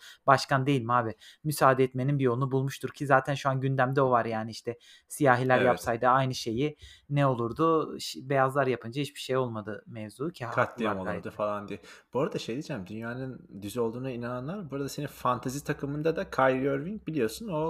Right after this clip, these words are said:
Speaker 2: o ekipten yani.
Speaker 1: E,
Speaker 2: Değil
Speaker 1: ben
Speaker 2: mi?
Speaker 1: şeye bakıyorum abi, fonksiyona bakıyorum yani.
Speaker 2: <laughs> Ben
Speaker 1: Ge-,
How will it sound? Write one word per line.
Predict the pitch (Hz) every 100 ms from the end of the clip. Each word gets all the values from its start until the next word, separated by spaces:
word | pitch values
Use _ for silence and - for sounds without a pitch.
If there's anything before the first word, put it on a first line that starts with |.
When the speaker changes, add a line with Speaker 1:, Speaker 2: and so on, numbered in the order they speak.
| 160 -
Speaker 2:
o | 175 165
ekipten | - - - 95
yani. | 95 90 87 - _ _ _ _ - - -
Speaker 1:
E, | -
Speaker 2:
Değil | 214
Speaker 1:
ben |
Speaker 2:
mi? | 233
Speaker 1:
şeye | - 254
bakıyorum | 170 - 139 120
abi, | 139 117 113 -
fonksiyona | - 156 147 - 170 160
bakıyorum | 127 - 113 101 117
yani. | 127 120
Speaker 2:
<laughs> | 120 - - - 139
Ben | 143 143 - -
Speaker 1:
Ge-, | 147